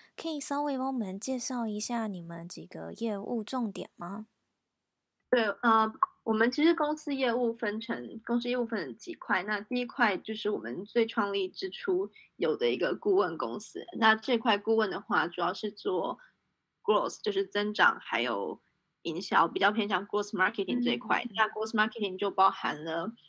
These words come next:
Speaker 2: 呃，传统的一些 marketing，还有P R，还有 social media，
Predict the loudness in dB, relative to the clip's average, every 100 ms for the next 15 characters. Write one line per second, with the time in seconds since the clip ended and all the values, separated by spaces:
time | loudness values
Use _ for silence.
0 | _ -4 -2 0 0 2 0 0 -2 -2
1 | -2 -2 0 0 2 -2 -2 -4 -6 0
2 | 2 2 0 -4 0 8 8 8 0 _
3 | _ _ -2 2 4 2 0 -2 -2 -2
4 | 0 0 2 0